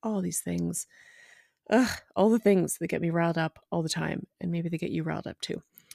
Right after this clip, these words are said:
Um, so just before we left the topic, I wanted to mention that, 'cause, yeah, if you haven't seen the Barbie movie, go get your ass to that movie. It's so good. Um,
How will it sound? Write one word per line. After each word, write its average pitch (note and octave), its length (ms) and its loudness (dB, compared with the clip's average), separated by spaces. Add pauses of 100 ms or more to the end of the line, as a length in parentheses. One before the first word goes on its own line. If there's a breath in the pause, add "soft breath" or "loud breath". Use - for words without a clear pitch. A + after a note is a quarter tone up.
(420 loud breath)
Um, E3+ 540 0
so - 160 -2
just E3+ 180 -4
before F3 220 -2
we E3+ 80 2
left E3 220 -6
the - 60 -20
topic, - 340 -6
I - 40 -8
wanted - 260 -8
to F#3 80 -14
mention G3 280 -8
that, G#3+ 300 2
'cause, E3+ 480 -4
yeah, - 220 0 (160)
if - 120 -8
you F3+ 60 -2
haven't F3+ 320 -2
seen E3 120 -4
the D#3+ 60 -2
Barbie D#3 220 -2
movie, D#3+ 380 -2 (580 soft breath)
go D#3 840 2
get - 220 -6
your - 120 -6
ass - 300 -6
to - 120 -10
that - 160 -10
movie. - 360 -8
It's - 180 -6
so - 240 -2
good. - 320 -6 (640 loud breath)
Um, F3+ 480 2